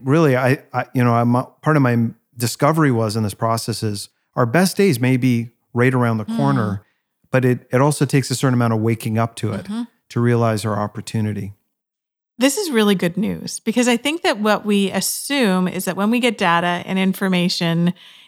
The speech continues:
Speaker 2: it's bad news. Like, we're gonna find out how bad we really are. I think that's kind of a Canadian thing <laughs> in some ways, is we're
Speaker 1: Well,
Speaker 2: like,
Speaker 1: it, it is,
Speaker 2: "Well"
Speaker 1: it's a human thing because some of the human th-, part of our makeup is to notice bad things first,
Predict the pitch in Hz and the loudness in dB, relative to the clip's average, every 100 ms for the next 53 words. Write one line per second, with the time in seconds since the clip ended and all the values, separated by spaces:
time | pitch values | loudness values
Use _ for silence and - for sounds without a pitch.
0 | - 196 - 196 180 180 175 151 147 - | -12 -10 -4 0 2 0 -2 -4 -6 -10
1 | - 196 196 196 202 - 202 196 185 175 | -4 -2 0 2 0 2 2 2 2 0
2 | 185 180 175 170 175 170 170 165 160 156 | 0 0 2 0 0 -2 0 0 -2 -2
3 | 160 208 269 - - 208 330 480 - 320 | -4 -4 -6 -14 -10 -6 -2 -2 -2 -2
4 | 269 - 247 202 311 202 180 180 170 160 | -2 -4 -2 0 2 0 0 -2 -6 -6
5 | - - 285 - - - - 269 240 233 | -8 0 0 0 -2 -2 0 0 0 -2
6 | 285 247 240 190 185 180 - 175 185 180 | -2 -2 -2 0 -2 -4 -2 -2 -2 -2
7 | 180 226 240 233 233 240 240 - 135 151 | 0 0 0 0 -2 -4 -8 -4 0 2
8 | 185 202 139 127 117 107 110 120 143 127 | 4 4 2 0 -2 0 -2 0 0 0
9 | - - - 170 190 147 156 147 123 - | -4 -8 0 2 2 2 2 0 -2 -6
10 | _ _ - 147 151 127 117 113 113 127 | _ _ -4 0 2 2 0 0 2 2
11 | 143 - - - 131 123 - 113 120 120 | 2 0 -4 -4 -2 -2 0 0 2 0
12 | 117 - 110 117 113 - 110 107 - - | -2 -6 -6 -4 -4 -4 -6 -6 -10 -12
13 | 107 - - | -12 -12 -20